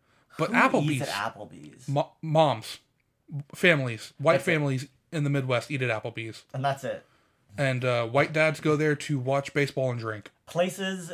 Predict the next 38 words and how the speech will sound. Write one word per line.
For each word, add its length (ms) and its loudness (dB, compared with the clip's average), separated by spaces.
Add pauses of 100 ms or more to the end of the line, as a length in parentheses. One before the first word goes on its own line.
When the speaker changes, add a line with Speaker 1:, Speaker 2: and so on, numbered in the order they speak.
(100)
Speaker 2:
that 420 0
don't 240 2
have 160 0
a 60 2
Ruby 280 -6
Tuesdays 720 -8
Speaker 1:
Or 100 2
a 40 2
Speaker 2:
or 40 2
Speaker 1:
Buffalo 320 2
Speaker 2:
Red 120 6
Speaker 1:
Wild 280 2
Speaker 2:
Robin's 40 -2
Speaker 1:
Wings. 540 -4
Speaker 2:
or 360 2
a 60 -2
Buffalo 380 -2
Wild 300 0
Wings 320 -12 (720)
eat 160 -4
Speaker 1:
Yeah. 80 4
Speaker 2:
at 60 -4
Fridays. 600 -6 (180)
And 80 -8
that's 180 0
it. 80 -8
Speaker 1:
Yeah, 260 0 (140)
that's 220 -2
it. 180 0 (720)
Uh, 300 2
least 260 -2
favorite 300 0
fast 340 2
food, 500 -2 (1080)
it 140 -2
barely 300 4
counts, 500 -2 (300)
Speaker 2:
Hmm. 120 -6